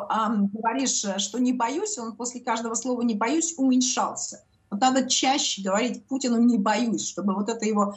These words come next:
извините, наглое оружие перестало так лосниться во время этих интервью, когда он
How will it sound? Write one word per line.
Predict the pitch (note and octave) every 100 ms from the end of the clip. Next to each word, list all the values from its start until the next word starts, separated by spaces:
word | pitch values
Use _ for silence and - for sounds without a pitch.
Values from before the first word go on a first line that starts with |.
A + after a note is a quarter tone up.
| - _
извините, | G3+ A#3 C4+ A#3 G#3+
наглое | A#3+ C4+ G#3+ G3 F#3
оружие | G3 D4+ E4 G3+
перестало | - A#3+ G#3 - C4+ C#4
так | G3+ G#3+ G3+
лосниться | G#3 G3+ G#3+ A#3+ D4 - F#3+
во | F3 E3+
время | B3 G#3+ G3
этих | G#3 G3+
интервью, | G3+ G3+ G3 A#3+ C4
когда | - F#3 F#3+ A3+ B3+
он | A3